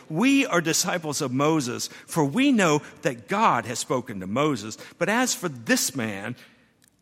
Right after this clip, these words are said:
we do not know where he comes from." The man answered, "Now here's an astonishing thing.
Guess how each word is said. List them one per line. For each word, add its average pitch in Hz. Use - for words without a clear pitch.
we 185
do 175
not 139
know 147
where 123
he 120
comes 90
from." 90
The -
man 107
answered, 104
"Now 98
here's 165
an 110
astonishing 90
thing. 131